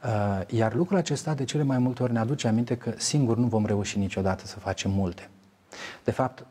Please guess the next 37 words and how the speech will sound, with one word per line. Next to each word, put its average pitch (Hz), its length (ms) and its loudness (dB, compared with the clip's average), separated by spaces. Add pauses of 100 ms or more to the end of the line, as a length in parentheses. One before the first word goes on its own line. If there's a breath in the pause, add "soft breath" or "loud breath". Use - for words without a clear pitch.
meritul 131 460 2
Centrului 113 340 0
Misionar 107 400 0
Diecezan 127 420 -2
este 139 240 -2
acela, 135 380 -2 (460 loud breath)
uh, 113 240 0 (160)
de 117 180 -2
a 107 60 2
face 135 320 -2
legătura 113 420 0
între 104 200 -4
cele 101 240 0
două. 95 300 -2 (720 loud breath)
Uh, 107 200 2 (200)
nu 139 280 0
este, 110 480 0 (160)
uh, 107 280 -4
cei 139 200 0
care 113 400 -2 (100)
ne 110 140 -2
susțin 131 340 -4
pe 123 100 -2
noi 123 300 0 (120)
și - 180 -2
susțin, 123 640 0 (100)
de 117 100 -4
fapt, - 400 -6
proiectele 135 580 2
Centrului 120 340 2
Misionar 107 380 -2
Diecezan, 101 540 -2
nu 127 120 2
neapărat 101 440 -2
Centrul 101 300 -6
Misionar 98 360 -2
Diecezan, 98 540 -8